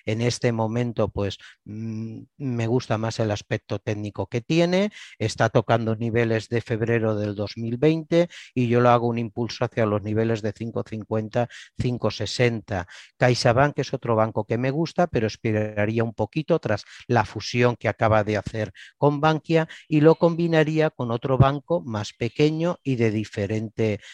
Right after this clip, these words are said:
eh, visión, eh, interna política de ellos, que es Bankinter. Me gusta mucho también su filial, eh, que ha hecho al mercado de línea directa, pues también le ha permitido tener unos ingresos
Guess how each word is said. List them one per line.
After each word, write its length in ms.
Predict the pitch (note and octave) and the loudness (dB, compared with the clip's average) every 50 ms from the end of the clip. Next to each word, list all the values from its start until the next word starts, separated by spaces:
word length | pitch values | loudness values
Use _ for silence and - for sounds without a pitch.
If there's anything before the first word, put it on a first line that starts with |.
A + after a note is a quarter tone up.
| - _ - | -20 _ -6
eh, 440 | B2 A#2 A2+ A#2 A2 G#2+ G#2+ G2+ - - - _ - | -2 0 2 2 2 2 0 -2 -6 -12 -20 _ -6
visión, 680 | B2 B2+ B2 A2 - - A#2+ A#2 A2 A2 A2 A2 A2 - | -2 -2 0 0 -2 -2 0 2 4 4 2 0 -2 -4
eh, 340 | B2+ A#2+ A2+ A2 A2 A2 G2+ | -2 0 2 2 0 -2 -2
interna 840 | C#3+ B2+ B2 B2 A2+ - B2+ A#2 A2+ G#2 A2+ G#2+ G#2+ G#2+ G#2 G2+ - - - - _ _ - | -4 -6 -6 -8 -6 0 2 2 2 2 0 -2 -2 0 -2 -4 -6 -10 -18 -20 _ _ -2
política 580 | B2 A#2+ A#2 A#2+ A2 - B2+ A2 - A#2+ A2+ | -2 0 0 0 0 -2 -4 -2 2 2 2
de 120 | A2+ C#3 D3+ | 4 4 2
ellos, 360 | D#3+ D#3 D#3 E3+ F3 F3 - | 0 0 0 -2 -2 -2 -4
que 140 | - A#2 G#2+ | -4 -4 -4
es 120 | G2+ G2 | -4 0
Bankinter. 720 | - G#2 G#2 G2 - - G#2+ G2 G2 F#2 - G2 F#2+ G2 | 0 -2 -2 -2 -6 -10 -8 -8 -8 -10 -12 -14 -14 -12
Me 140 | G2+ G2 G2 | -10 -8 -6
gusta 340 | G#2 G#2+ G#2 - - F#2+ F#2+ | -6 -8 -8 -8 -8 -8 -8
mucho 360 | G2 G#2 G#2+ - - A2 G2+ | -8 -10 -10 -10 -10 -12 -8
también 540 | - G2+ G#2+ A#2+ C#3 D#3 E3+ F3 F#3 G3 G3+ - - - _ | -8 -8 -6 -4 -2 0 2 2 2 0 -2 -8 -16 -20 _
su 160 | - - B2 | -6 -4 -4
filial, 640 | - - A#2+ A2 G#2+ G#2 A2 A2+ G#2+ G#2+ G#2+ G#2 G2 - - - _ - | -4 -2 -4 -2 -2 0 0 2 2 2 0 0 -4 -6 -14 -20 _ -4
eh, 380 | A#2+ A#2 A2+ A2 G#2+ G#2+ G#2+ - | 0 0 2 2 2 2 0 0
que 160 | - A2 G#2+ | 0 2 2
ha 140 | G#2+ G#2+ G#2+ | 4 4 4
hecho 500 | G#2+ A2 - - - A#2+ G#2+ G2+ F#2 _ _ _ _ - - | 2 0 -2 -4 -6 -4 -4 -4 -4 _ _ _ _ -14 -4
al 180 | B2+ A#2 A#2 | -2 -2 -2
mercado 640 | A2+ A2 A2+ G#2+ - - - A#2 A2 A2 G#2 A2 G#2+ | 0 0 -2 -4 -4 -2 0 2 2 2 2 0 -2
de 140 | G2 G#2+ G#2 | -2 -2 -2
línea 400 | G#2 G#2+ G#2+ A2+ A2 A2 G#2+ G#2 | -2 -2 -2 -2 -2 -2 -2 0
directa, 560 | G2+ A2 A2+ C3 C#3 C#3+ _ _ - F3+ F#3 | 0 0 2 2 2 2 _ _ 0 0 0
pues 160 | - - C3+ | 0 -4 -6
también 340 | - - G2 G#2 G2+ G#2+ G#2+ G#2 | -6 -6 -6 -6 -6 -6 -4 -2
le 100 | G#2+ G#2+ | 0 0
ha 60 | G#2 | 0
permitido 720 | - - G#2+ G2+ G#2 G#2 G2 - A2 A2 A2 G#2+ A2 A2 - | 0 -2 -4 -4 -6 -8 -8 -6 -6 -6 -6 -4 -4 -4 -4
tener 280 | A2 G#2+ G#2 G#2 G2 | -4 -4 -6 -6 -8
unos 240 | G2 G#2 A2 - - | -8 -10 -10 -10 -8
ingresos 640 | C3+ C3+ C3 D3 D#3+ D#3+ D3 - E3 F3 F3 - | -8 -4 -2 0 0 0 0 -2 -6 -6 -6 -6